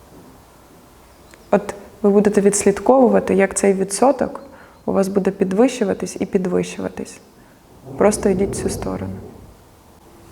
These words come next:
Тобто навіть за кожною претензією у стосунках до нього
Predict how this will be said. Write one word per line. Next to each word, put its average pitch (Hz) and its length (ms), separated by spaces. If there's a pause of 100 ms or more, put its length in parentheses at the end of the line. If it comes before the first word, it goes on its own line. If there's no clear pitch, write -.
Тобто 202 260 (220)
навіть 220 320
за 214 140
кожною 247 400
претензією 202 880
у 190 60
стосунках 302 800 (680)
до 214 140
нього 202 460